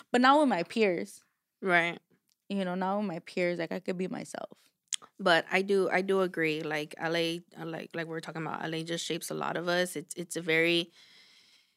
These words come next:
Speaker 2: it's very nice to say, like, I, I, I'm, I'm very, um, how do you say it? Like,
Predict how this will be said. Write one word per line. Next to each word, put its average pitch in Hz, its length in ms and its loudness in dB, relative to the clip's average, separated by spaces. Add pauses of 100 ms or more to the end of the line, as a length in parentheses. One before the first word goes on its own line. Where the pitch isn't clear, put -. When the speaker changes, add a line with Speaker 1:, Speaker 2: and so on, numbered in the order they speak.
(240)
Speaker 2:
it's 214 220 2
very 254 680 8
nice 208 440 6
to 175 80 -2
say, 170 360 6
like, 156 300 0 (200)
I, 127 220 2 (600)
I, 214 320 12
I'm, 214 360 10
I'm 202 220 4
very, 190 760 8
um, 165 580 0
how 190 80 -4
do 202 60 0
you 220 60 -2
say 208 280 -2
it? - 60 -4
Like, - 340 -4